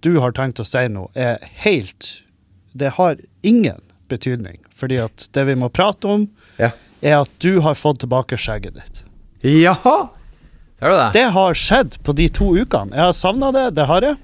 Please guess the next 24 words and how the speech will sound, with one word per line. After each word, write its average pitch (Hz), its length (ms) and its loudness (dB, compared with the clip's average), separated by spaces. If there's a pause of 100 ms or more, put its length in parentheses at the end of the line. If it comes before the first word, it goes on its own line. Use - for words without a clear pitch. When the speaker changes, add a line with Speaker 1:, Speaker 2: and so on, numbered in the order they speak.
(300)
Speaker 2:
Ja. 127 160 2 (160)
Speaker 1:
Savnet 175 380 0
det 147 100 2
masse, 220 480 0
men 143 160 -2
jeg 160 140 0
visste - 380 -2
ikke - 420 -2 (360)
Speaker 2:
<laughs> - 380 -6
Speaker 1:
at, 151 280 -2
eh, 147 120 2
det 139 140 -2
var 151 120 2
noe 151 100 0
så 214 280 2
hyggelig 143 440 -2
som 123 180 -6
ventet 127 360 -4
meg, 95 160 -12
at 104 160 -12
du 160 200 0
har 147 160 -2
fått 156 260 -2
tilbake, 160 600 0